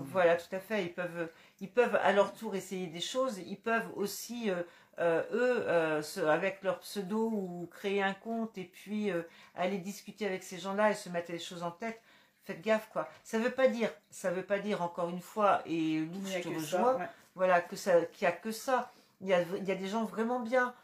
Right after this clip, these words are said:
Speaker 1: Il y a des gens qui vous font, qui vont vous faire des, des, enfin, moi, j'aime bien écouter les lives. C'est, euh, euh,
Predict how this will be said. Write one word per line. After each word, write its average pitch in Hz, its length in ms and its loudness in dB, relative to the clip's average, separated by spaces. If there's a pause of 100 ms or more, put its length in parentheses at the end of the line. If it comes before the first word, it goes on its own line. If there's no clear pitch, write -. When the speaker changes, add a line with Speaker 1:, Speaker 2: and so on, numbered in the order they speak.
(180)
Speaker 1:
Il 180 60 -8
y 190 40 0
a - 20 -2
des 190 120 -6
gens 240 240 -2
qui 214 160 -14
vous 180 120 -12
font, 175 360 -12
qui 196 100 -14
vont 202 140 0
vous 196 160 -8
faire 214 340 -2
des, 170 140 -4
des, 156 360 -2 (240)
enfin, 180 140 -4
moi, 214 120 4
j'aime 214 220 0
bien 220 200 0
écouter 214 360 -6
les 185 140 -2
lives. 165 520 2
C'est, 180 360 -6
euh, 147 220 10 (420)
euh, 139 500 2